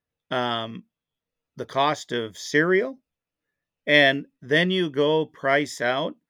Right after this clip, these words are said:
what it would take to buy some,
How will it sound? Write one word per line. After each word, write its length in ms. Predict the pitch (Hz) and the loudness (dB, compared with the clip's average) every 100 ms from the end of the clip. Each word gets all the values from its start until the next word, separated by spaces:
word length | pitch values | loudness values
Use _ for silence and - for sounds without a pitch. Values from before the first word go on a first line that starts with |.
| _ _ - | _ _ -4
what 220 | 127 147 | 2 4
it 180 | 151 147 | 2 0
would 320 | 139 123 113 | -4 -4 -4
take 400 | 135 135 147 - | -4 -2 -4 -6
to 100 | 120 | -8
buy 600 | 110 120 131 135 131 113 _ _ _ | -4 -2 0 0 0 -4 _ _ _
some, 600 | - 123 117 107 104 | -8 -4 -4 -4 -10